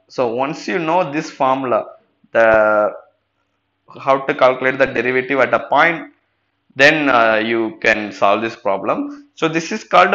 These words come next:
Frechet derivative. Okay, so this formula follows from Frechet derivative. I have, please check, I have added the Wikipedia defini-, Wikipedia page on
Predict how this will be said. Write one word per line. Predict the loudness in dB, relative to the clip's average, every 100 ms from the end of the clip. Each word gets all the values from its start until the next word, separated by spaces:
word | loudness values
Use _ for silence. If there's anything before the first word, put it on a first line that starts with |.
| -4
Frechet | -10 -4 -2 0 2 0 -2 -14 -18 _ _
derivative. | 0 2 2 0 -2 -10 -12
Okay, | -8 -2 0 -2 -10 _ _ _
so | -6 -4
this | -4 -2
formula | 0 2 2 0
follows | 2 2 0
from | -4 -6
Frechet | -4 -2 -2 0
derivative. | 0 -2 -4 -2 -2 -4 -12 _ -20 -20 _
I | 2
have, | 6 6 6 6 4 2 -8 -20 _ _ _ _
please | -2 -2 -2 -4
check, | 0 0 -2 -10 0
I | 2
have | 4 4
added | 6 6 6 2 2
the |
Wikipedia | 0 -2 -2 0 2 2 2
defini-, | -2 -4 -8 -8
Wikipedia | -8 -6 -2 2 0
page | 0 0 0
on | 0